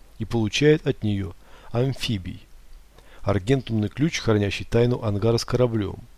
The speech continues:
Раскаявшись и помирившись с Карлом, Оки поднимает восстание андроидов, жестоко наказывает маньяка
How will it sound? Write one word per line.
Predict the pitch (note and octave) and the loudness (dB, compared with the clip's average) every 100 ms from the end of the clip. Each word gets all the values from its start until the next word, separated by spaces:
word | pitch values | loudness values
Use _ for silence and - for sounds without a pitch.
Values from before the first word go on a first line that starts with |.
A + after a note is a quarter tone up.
| - - - - - - - - - - | -20 -20 -20 -20 -20 -20 -20 -20 -16 -4
Раскаявшись | A2 G#2+ - F#3 F#3 - - - | 0 0 4 4 6 4 -2 -4
и | |
помирившись | - A2+ A#2 D#3 - G2+ | 0 2 4 4 0 -4
с | - | -2
Карлом, | E3+ F3 G#2 F2 - - - - | 2 2 2 -6 -10 -20 -14 0
Оки | D3+ - | 2 2
поднимает | - G#2 B2+ C#3+ C#3+ | 0 2 6 6 6
восстание | D3+ - D3+ D3+ | 2 4 4 4
андроидов, | D3+ D#3 D3 A2+ F#2+ F2 - - - - G2+ | 2 2 2 0 -2 -8 -16 -20 -20 -8 -2
жестоко | A#2 - D3+ C3 | 0 0 0 2
наказывает | G2+ B2+ C#3 C3+ G#2 | 4 4 6 4 4
маньяка | G#2 G#2+ A#2 B2+ | 2 4 2 0